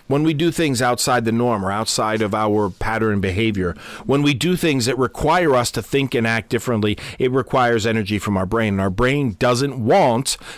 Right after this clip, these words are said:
to spend that energy. Our brain doesn't want to spend that, that, that.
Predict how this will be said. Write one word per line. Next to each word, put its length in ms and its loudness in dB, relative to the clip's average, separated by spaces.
to 120 -2
spend 260 0
that 160 0
energy. 380 -2
Our 160 0
brain 400 2
doesn't 420 0
want 600 2
to 120 -2
spend 380 0
that, 180 -4
that, 400 -4
that. 320 -4